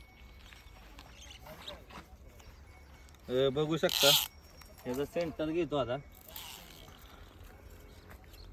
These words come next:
अ, दाखव रे. बघा. तर, अ, बघू शकता, चार फुटी सरी आहे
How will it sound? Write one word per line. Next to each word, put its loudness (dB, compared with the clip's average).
अ, -6
दाखव 4
रे. 2
बघा. 0
तर, 12
अ, 12
बघू 12
शकता, 8
चार 12
फुटी 8
सरी 10
आहे 8